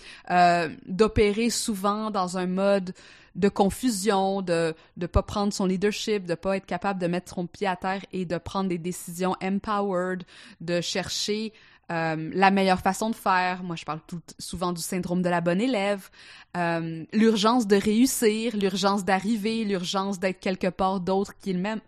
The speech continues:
qui, qui est le moment présent. Euh, toutes ces choses-là, c'est des, c'est des signes qu'on opère justement dans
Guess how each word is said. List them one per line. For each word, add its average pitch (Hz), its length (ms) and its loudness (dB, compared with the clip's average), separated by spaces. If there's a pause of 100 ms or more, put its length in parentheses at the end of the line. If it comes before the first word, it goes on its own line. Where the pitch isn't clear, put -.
qui, 190 180 -8
qui - 120 -10
est 185 40 -4
le 170 80 -6
moment 170 280 -6
présent. 196 480 -4 (640)
Euh, 165 440 -6 (120)
toutes 370 180 -4
ces 226 180 -6
choses-là, 202 920 -4 (300)
c'est 196 300 -8
des, 208 500 -6 (880)
c'est 214 160 2
des 202 140 4
signes 247 480 2
qu'on 185 240 -2
opère 185 340 -4
justement 180 520 -6
dans 175 320 -4